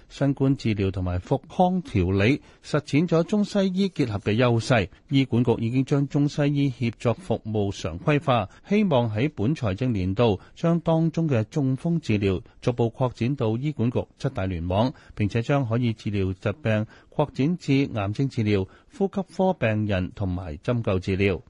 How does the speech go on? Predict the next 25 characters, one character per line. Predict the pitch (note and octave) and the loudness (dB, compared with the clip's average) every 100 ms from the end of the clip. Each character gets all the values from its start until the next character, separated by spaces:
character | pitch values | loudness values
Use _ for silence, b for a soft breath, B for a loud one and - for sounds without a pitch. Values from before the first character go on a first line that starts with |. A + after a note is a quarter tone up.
| _ | _
高 | F3+ | -4
拔 | C#3 | -2
陞 | G#2+ D#3 D3 | 0 0 2
又 | A2+ G2+ | 2 0
提 | G2 F#2 | -2 -4
到， | G#2+ B2+ B2+ B B | 2 2 2 B B
海 | A2 A#2 | 2 4
外 | F3 C3 A#2 | 4 4 2
招 | A#2 - F3+ | 0 -2 0
聘 | D3+ C3 | 2 0
計 | C3 B2 | 2 2
劃 | B2 A2 | 2 2
已 | B2 | -2
經 | C3 D#3+ | 0 2
有 | C3+ G#2 | 2 2
大 | A2+ G#2 | 0 0
約 | A2+ | 2
一 | D3 | 2
百 | - A#2 | 0 -2
名 | G#2 F#2 F#2+ | 0 -2 -2
非 | - F3+ | -2 -2
本 | - B2 D3+ | 2 2 2
地 | A#2 G#2+ | 2 2
培 | F2+ | -2
訓 | F2 A#2 | 0 0